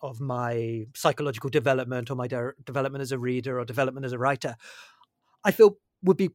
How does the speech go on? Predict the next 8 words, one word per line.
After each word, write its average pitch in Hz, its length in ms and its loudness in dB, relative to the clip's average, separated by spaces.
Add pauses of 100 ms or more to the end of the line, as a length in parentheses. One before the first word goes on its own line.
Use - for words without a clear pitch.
both 190 220 4
kind 175 160 0
of 160 60 -4
exciting 156 960 -4
and 151 300 -2
kind 143 360 -2
of 135 300 -4 (120)
terrifying. 170 800 0